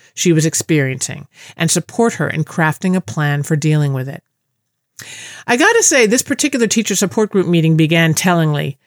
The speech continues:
One of Rachel's colleagues in the T S G, Sabrina, mentioned during her check-in that her personal life was a little fraught just then. Rachel asked a question about it, and Sabrina, in answering the question,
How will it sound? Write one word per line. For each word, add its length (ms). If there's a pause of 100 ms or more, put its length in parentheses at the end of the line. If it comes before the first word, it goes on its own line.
(340)
One 280
of 120
Rachel's 300
colleagues 540
in 80
the 80
T 200
S 200
G, 260
Sabrina, 720 (480)
mentioned 460
during 220
her 120
check-in 640 (220)
that 140
her 120
personal 500
life 220
was 100
a 40
little 220
fraught 380
just 260
then. 300 (680)
Rachel 420
asked 240
a 40
question 420
about 320
it, 180
and 120
Sabrina, 680
in 120
answering 400
the 60
question, 560